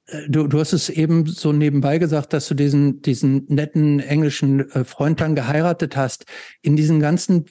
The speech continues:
wilden Jahren vorher, äh, waren da Beziehungen eigentlich auch möglich oder war diese, die, hat diese, dieses ganze Unstetige, dieses Wilde, dieses immer heute hier, morgen da,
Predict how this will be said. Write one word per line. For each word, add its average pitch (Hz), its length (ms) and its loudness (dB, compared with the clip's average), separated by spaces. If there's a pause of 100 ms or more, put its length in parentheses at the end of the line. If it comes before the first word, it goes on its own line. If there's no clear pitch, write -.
wilden 170 500 2
Jahren 139 540 2
vorher, 147 960 0 (1000)
äh, 147 100 -2 (760)
waren 147 220 2
da 165 100 2
Beziehungen 185 680 2
eigentlich 233 340 2
auch 196 160 -2
möglich 185 460 2
oder 180 260 2
war 170 320 0
diese, 160 340 2
die, 151 200 -8
hat 151 180 -4
diese, 151 460 2
dieses 151 320 -2
ganze 160 240 0
Unstetige, 165 680 2
dieses 143 380 0
Wilde, 165 580 2
dieses 143 560 -4
immer 151 300 2
heute 156 220 0
hier, 156 260 2
morgen 151 320 2
da, 151 320 0